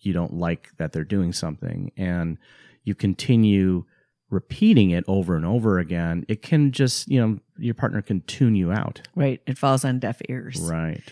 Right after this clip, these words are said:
Speaker 1: right.
Speaker 2: Especially if you continue to correct it on a behavior level and you don't let it sit until your partner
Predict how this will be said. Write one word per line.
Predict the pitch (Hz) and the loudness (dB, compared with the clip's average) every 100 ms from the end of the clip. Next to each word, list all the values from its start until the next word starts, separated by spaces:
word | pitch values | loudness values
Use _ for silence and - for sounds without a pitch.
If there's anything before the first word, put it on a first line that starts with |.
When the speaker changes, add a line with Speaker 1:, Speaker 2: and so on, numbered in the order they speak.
| - | -16
Speaker 1:
right. | - - | -10 -6
Speaker 2:
Especially | 147 - 202 277 - 220 175 156 147 147 | -6 -4 -4 -2 -2 -4 -2 0 0 0
if | 156 147 143 | 0 0 -2
you | 147 156 160 151 147 143 143 - _ _ _ | -4 0 2 4 2 0 -2 -12 _ _ _
continue | - 165 202 185 | -4 -2 0 0
to | 170 180 | 0 -4
correct | - 160 143 147 - | -2 0 2 0 -2
it | 208 - _ _ 143 | -4 -4 _ _ -2
on | 147 | -2
a | |
behavior | 143 151 151 143 156 | -2 -2 0 0 0
level | 165 180 185 190 190 _ _ _ _ - | 0 0 0 -2 -4 _ _ _ _ 0
and | 156 151 143 143 139 - _ _ _ _ | 4 4 2 0 -4 -8 _ _ _ _
you | 143 | 0
don't | 147 135 | 0 2
let | 147 139 | 2 2
it | - | 0
sit | - 147 | -4 -2
until | 135 135 - 131 127 127 - | -2 -4 -4 -2 -2 -4 -6
your | 131 131 | -6 -2
partner | 147 110 127 | -2 0 -2